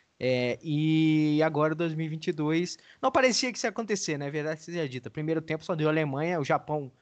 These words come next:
não entrou em campo, completamente perdido, não conseguia trocar passes. Foi o que aconteceu, a gente vai falar disso um pouco mais pra frente, com a seleção da Costa Rica. Não,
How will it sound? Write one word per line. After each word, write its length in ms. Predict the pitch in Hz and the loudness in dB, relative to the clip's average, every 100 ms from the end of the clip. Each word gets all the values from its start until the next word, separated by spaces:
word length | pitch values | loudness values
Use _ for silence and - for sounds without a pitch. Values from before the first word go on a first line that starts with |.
| _ _ _ _ _ 147 | _ _ _ _ _ -4
não 160 | 180 | -2
entrou 200 | 233 202 | -2 -4
em 60 | 185 | -6
campo, 280 | - 147 156 | -4 -6 -6
completamente 500 | 151 165 180 180 - | -4 -2 0 -4 0
perdido, 540 | 156 131 113 143 143 | 0 0 -4 -6 -2
não 120 | 156 | -4
conseguia 360 | 170 175 151 156 | -2 -4 -2 -2
trocar 300 | 156 - 131 | -2 -2 -2
passes. 280 | - 139 - | -2 -2 0
Foi 120 | 180 | -2
o 60 | |
que 100 | 180 | 0
aconteceu, 840 | 196 - 196 185 - 165 196 147 - _ | -2 -2 -2 -2 -2 -4 -2 -4 -8 _
a 40 | 123 | -10
gente 120 | 123 | -6
vai 80 | 139 | -4
falar 260 | 131 127 120 | -4 -4 -4
disso 260 | 123 - | -8 -12
um 40 | 117 | -14
pouco 200 | 123 117 | -12 -12
mais 140 | 113 | -12
pra 160 | - 107 | -8 -8
frente, 380 | - 156 156 - - - _ | -4 -6 -6 -12 -20 -20 _
com 100 | 151 | -2
a 80 | 143 | 0
seleção 480 | 156 151 - 156 160 | 2 0 0 0 0
da 120 | 160 | 0
Costa 280 | 160 151 170 | -2 -2 0
Rica. 300 | 151 156 117 | 0 -4 -8
Não, 180 | 151 | -6